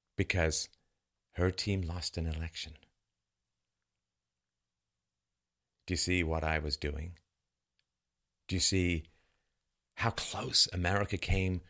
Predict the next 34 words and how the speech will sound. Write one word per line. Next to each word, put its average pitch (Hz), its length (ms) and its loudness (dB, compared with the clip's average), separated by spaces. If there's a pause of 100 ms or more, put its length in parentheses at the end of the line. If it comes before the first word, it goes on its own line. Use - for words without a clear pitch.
(120)
to 82 220 0
losing 92 360 0
itself, 98 460 -4
to - 100 -6
losing 92 560 0
its 82 200 -8
very 80 400 -4
soul? - 600 0 (2500)
And 120 140 0
just 147 260 2
think, 131 540 -6 (680)
just - 180 4
think 233 180 4
of 135 100 -4
the 117 80 4
rot 107 580 0 (480)
that 107 160 4
is 98 140 2
in 104 100 4
the 90 80 2
Department 85 440 0
of 76 100 -2
Justice - 500 -4
with 85 220 -6
this - 360 8 (380)
kind 107 220 0
of 80 80 -2
person 80 380 0
in 73 140 -4
charge. 76 380 -8 (180)
Think 214 240 6
of 175 100 0
the 143 80 2
rot 107 500 -2